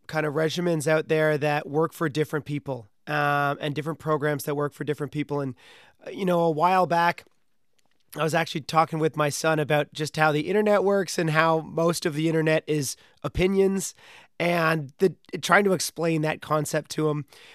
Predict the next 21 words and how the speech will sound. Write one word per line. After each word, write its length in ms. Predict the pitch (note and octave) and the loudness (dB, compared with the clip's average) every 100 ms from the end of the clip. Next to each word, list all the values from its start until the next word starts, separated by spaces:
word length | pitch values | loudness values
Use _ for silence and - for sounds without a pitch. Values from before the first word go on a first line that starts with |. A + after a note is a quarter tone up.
| - - | -8 2
But 260 | F#3 F3+ - _ | 2 2 -4 _
the 140 | F#3 F#3+ | 0 2
analogy 400 | G3 G#3+ G#3 F3+ | 6 6 4 4
that 200 | F#3 E3+ | 2 2
we 100 | F3 | 0
used 420 | E3 A#3 A#3+ - | 0 -2 -2 -2
was, 440 | F3 F3 F3+ - - _ _ _ _ _ _ _ _ - - - | 0 0 0 -2 -10 _ _ _ _ _ _ _ _ -20 -16 -8
even 360 | G3+ G3 A3 A3 | -4 4 6 6
if 280 | G3 - | 2 0
you 140 | F#3+ F#3+ | -4 -6
type 340 | - F3 - | 0 0 0
in 220 | F3+ E3+ | 0 -2
Google, 500 | C3+ F3 F3+ D3+ D3 | 0 2 2 2 2
you 140 | D3+ D3 | 2 0
know, 100 | C#3+ | 0
like, 220 | C#3 B2 | -2 -2
"What 240 | C#3+ F3 | 0 0
is 400 | F3 F3 D#3 - - - _ _ _ | 0 -2 -2 -6 -12 -20 _ _ _
the 140 | E3 | -2
best, 720 | B2+ - F3 F3 E3+ - - - _ _ _ - | -2 0 4 4 2 -2 -10 -20 _ _ _ 2
um, 600 | E3 D#3+ D#3 D3+ D3 | 4 6 6 4 2